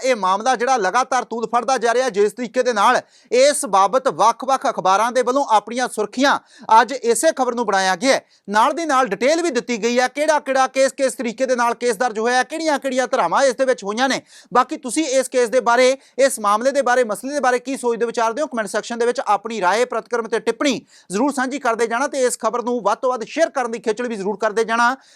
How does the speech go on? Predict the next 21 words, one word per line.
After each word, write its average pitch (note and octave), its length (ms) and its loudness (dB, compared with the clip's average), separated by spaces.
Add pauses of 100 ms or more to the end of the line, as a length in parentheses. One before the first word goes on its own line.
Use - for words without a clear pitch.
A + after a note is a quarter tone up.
(120)
ਤਾਂ B3 140 2
ਕਿ C#4+ 160 -2
ਹੋਰਨਾਂ C#4+ 360 0
ਲੋਕਾਂ A#3+ 280 0
ਤੱਕ A#3+ 260 -4
ਵੀ B3 120 -6
ਸਟੀਕ A#3 400 -4
ਜਾਣਕਾਰੀਆਂ A3+ 480 -2
ਭਰਪੂਰ, A3 560 0 (220)
ਸਹੀ D#4+ 260 2
ਜਾਣਕਾਰੀਆਂ A3+ 540 -2
ਭਰਪੂਰ G#3+ 360 -4
ਇਹ G#3+ 160 -2
ਖਬਰ G3+ 200 -4
ਪਹੁੰਚਦੀ B3+ 340 -4
ਹੋ F#3+ 120 0
ਸਕੇ। G#3+ 220 -6
ਤੇ A#3 120 -2
ਮੈਨੂੰ C#4+ 240 -6
ਦਿਓ A3+ 100 0
ਇਜਾਜ਼ਤ, F3+ 400 0